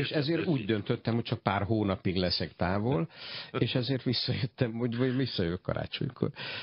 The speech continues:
Csak sajnos nagyon jól éreztem magam Kanadában, és ahogy távolodott a, az, a pályám és Magyarország és a helyzet, és nem tudom mi, egyre inkább otthonosan éreztem magam. Oda szépen befészkeltem, elkezdtem dolgozni különféle helyeken.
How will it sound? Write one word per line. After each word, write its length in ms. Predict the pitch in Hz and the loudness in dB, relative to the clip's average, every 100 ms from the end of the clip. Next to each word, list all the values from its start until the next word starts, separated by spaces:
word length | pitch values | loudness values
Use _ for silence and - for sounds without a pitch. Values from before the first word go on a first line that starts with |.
| - | -2
Csak 220 | - 120 | 0 0
sajnos 380 | - 127 127 123 | 0 2 2 2
nagyon 280 | 165 98 82 | 0 2 2
jól 220 | 76 73 | 2 2
éreztem 440 | 71 - - 76 | 2 0 -2 -2
magam 320 | 73 67 65 73 | 0 0 0 0
Kanadában, 720 | 73 90 98 117 135 135 - | 2 2 2 0 0 0 0
és 180 | 113 - | 0 2
ahogy 180 | 104 101 | 0 0
távolodott 840 | 123 90 76 73 78 78 78 - | 0 0 -2 0 2 2 -2 0
a, 320 | 73 69 76 - | 0 0 -4 -2
az, 240 | 85 78 - 76 | -2 -2 -4 -2
a 80 | 76 | -2
pályám 520 | - 90 80 73 71 | 0 0 2 2 0
és 180 | 71 - | 0 0
Magyarország 720 | - 82 76 80 82 - 67 | 0 0 0 0 -2 -2 -2
és 180 | 71 73 | -2 -2
a 60 | 73 | -2
helyzet, 460 | 78 76 76 76 | 0 0 -2 -4
és 120 | - - | -4 -2
nem 140 | 151 | -2
tudom 200 | - 143 | -2 0
mi, 120 | 139 - - - - | 0 -4 -12 -12 -2
egyre 280 | 127 80 | -2 0
inkább 380 | 87 92 - 87 87 - | 0 0 0 0 0 -2
otthonosan 540 | 90 76 71 - 76 | -2 -2 -2 0 0
éreztem 480 | 71 71 69 - 65 | 0 0 -2 -2 -2
magam. 420 | 67 71 82 135 - - - | -2 0 0 0 -4 -20 -2
Oda 220 | 101 78 | -2 0
szépen 420 | - 69 - 65 | -2 -4 -2 -4
befészkeltem, 800 | 71 92 101 98 - 110 101 101 | -2 -2 0 -2 -2 -2 0 -2
elkezdtem 520 | 82 80 78 - 71 69 | -2 -2 -2 -2 -4 -2
dolgozni 600 | 82 82 73 76 78 76 | 0 0 0 -2 -2 -2
különféle 500 | 85 76 69 55 52 | -2 -2 -4 -6 -2
helyeken. 540 | 90 107 - 101 98 | -2 -2 -2 -2 -2